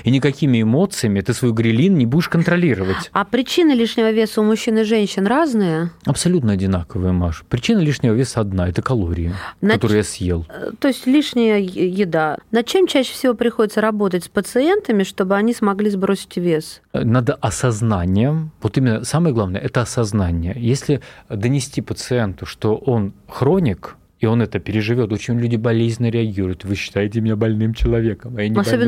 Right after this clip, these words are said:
Speaker 1: больной
Speaker 2: мужчины,
Speaker 1: человек».
Speaker 2: я боюсь, да, они же
Speaker 1: Ну, женщины
Speaker 2: сильные
Speaker 1: не
Speaker 2: у нас.
Speaker 1: меньше, Маш.
Speaker 2: Не меньше?
Speaker 1: Вот это, это:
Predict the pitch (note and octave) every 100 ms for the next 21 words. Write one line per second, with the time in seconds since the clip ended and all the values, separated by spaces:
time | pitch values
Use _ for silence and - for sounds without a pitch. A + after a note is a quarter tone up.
0 | A#3+ A#3+ A3+ A#3 A#3 G#3 F#3+ G3 G3 F#3+
1 | E3+ G3+ G3+ G3 F#3+ A3 F#3 F#3 A3 G#3
2 | C#3+ C3+ G#2 F#2 - G2 F#2 G2 A3 B2
3 | C3 C3 B2 B2 C3+ A#2